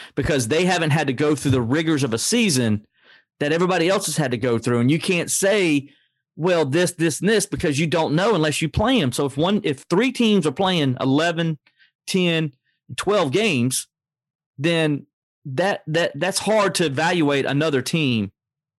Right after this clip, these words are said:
that's only played six and to say, "Well, they, they looked really good in their six." Well, that shouldn't matter, because Clemson looked really good too until covid hit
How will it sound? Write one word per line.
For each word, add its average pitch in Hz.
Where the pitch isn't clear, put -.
that's 135
only 151
played 131
six -
and 139
to 147
say, 151
"Well, 143
they, 165
they 135
looked 147
really 165
good 143
in 127
their 123
six." -
Well, 139
that 175
shouldn't 190
matter, 156
because 117
Clemson 190
looked 147
really 151
good 139
too 147
until 151
covid 175
hit 104